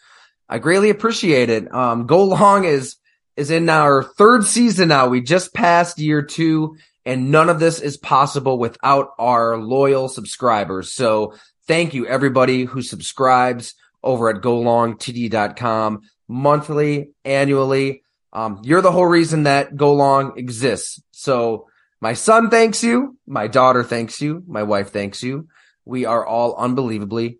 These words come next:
appreciative. In that vein, for those on our free list or those who just listen to the podcast, I wanted to let everybody out there know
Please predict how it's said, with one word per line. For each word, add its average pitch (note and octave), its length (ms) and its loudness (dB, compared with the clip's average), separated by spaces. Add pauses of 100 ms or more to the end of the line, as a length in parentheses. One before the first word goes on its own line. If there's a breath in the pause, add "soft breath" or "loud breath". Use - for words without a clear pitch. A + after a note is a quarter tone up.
appreciative. A2 840 -6 (560)
In A#3 140 4
that B3 260 2
vein, B3+ 360 4
for G#3 160 2
those G#3+ 440 6
on F3+ 280 4
our C#3+ 200 4
free B3 320 0
list A#3+ 480 0
or B2+ 360 0
those D#3+ 280 2
who D#3 80 -4
just D3 220 -6
listen F3+ 280 -2
to E3 100 -8
the D#3 100 -4
podcast, D#3 680 0 (360 soft breath)
I A#2+ 80 -2
wanted D#3 360 2
to D3+ 100 -4
let C3+ 180 0
everybody D#3+ 420 0
out C#3 280 2
there C#3 160 2
know C3 480 2